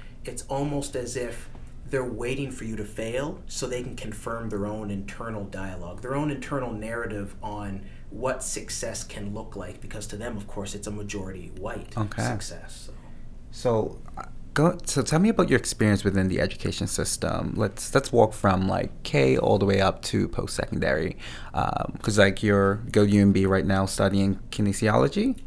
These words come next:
Speaker 1: Uh, recreation sport
Speaker 2: Oh,
Speaker 1: management.
Speaker 2: okay.
Speaker 1: So, uh, working in the nonprofit, and this is, well, let's start from the K.
Speaker 2: Okay. <laughs>
Speaker 1: Going back,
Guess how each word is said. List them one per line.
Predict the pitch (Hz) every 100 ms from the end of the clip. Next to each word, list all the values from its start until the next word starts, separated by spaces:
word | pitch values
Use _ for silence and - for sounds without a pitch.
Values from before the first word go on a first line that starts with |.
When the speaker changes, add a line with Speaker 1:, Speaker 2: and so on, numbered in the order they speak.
| -
Speaker 1:
Uh, | 107 107 107 104 104
recreation | 113 120 123 123 120 123
sport | - 123 123 -
Speaker 2:
Oh, | 131
Speaker 1:
management. | - 135 104 101
Speaker 2:
okay. | 101 120 165
Speaker 1:
So, | 101 95 95 82
uh, | 95 95 98 -
working | 135 131 131
in | 123
the | 110
nonprofit, | 110 117 117 117 110 107 117 113 110
and | 90 95 - - - - - -
this | 143 -
is, | 117 101 - - -
well, | 110 123 120
let's | 113 135 -
start | - 156 151
from | 151
the | 147
K. | - - - 85
Speaker 2:
Okay. | 104 - 98 113 -
<laughs> | 110
Speaker 1:
Going | 143 160 156
back, | 151 151 156